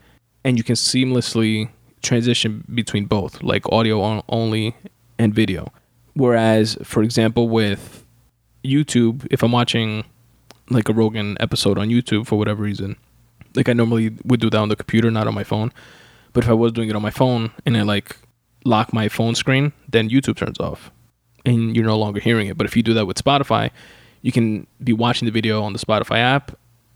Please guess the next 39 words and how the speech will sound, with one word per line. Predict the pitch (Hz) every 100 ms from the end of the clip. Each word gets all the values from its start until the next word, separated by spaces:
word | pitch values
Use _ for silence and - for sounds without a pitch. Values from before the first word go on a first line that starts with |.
| -
lock | 123 113
your | -
screen, | - 123 131
and | 113
then | 110 101
you're | 110
just | - 113 113
listening | 113 113
to | -
the | 107 107
audio, | 113 123 123
and | 120 107
it's, | -
like, | - 101 -
completely | 117 110 101
seamless. | - 80 - - -
It's, | -
it's | 101 98
pretty | - 120
dope | 101 101 - - - - - - -
what | 117 120
they | 110
did | 110 90
there, | 80 - - - -
and | 123
that | 117
has | 104
the | 98
potential | - 113 -
to | 104 104
be, | 104 104 107 - _ _ _ _ -
to | 113
be | 113 107 104 113 - _ _ _ _ _ -
very | 127 110
big | 107 101
and | 92
disruptive | - 110 - 107
within | 104 110 110
the | - 104